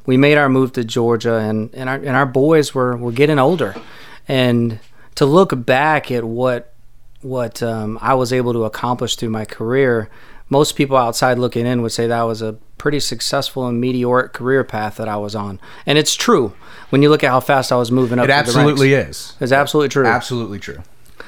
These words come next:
Speaker 1: So even with that being said, finding the success on the outside,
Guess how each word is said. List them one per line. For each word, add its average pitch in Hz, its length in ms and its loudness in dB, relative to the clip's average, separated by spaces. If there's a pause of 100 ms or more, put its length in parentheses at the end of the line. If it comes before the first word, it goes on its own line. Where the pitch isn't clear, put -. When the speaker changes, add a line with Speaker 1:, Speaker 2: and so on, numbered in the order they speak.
(240)
Speaker 1:
So 131 460 2 (260)
even 190 300 4
with 165 140 2
that 156 180 0
being 139 220 0
said, 156 400 2
finding 131 320 2
the 117 80 -2
success - 500 -4
on 123 120 -2
the 107 120 -4
outside, 143 540 -6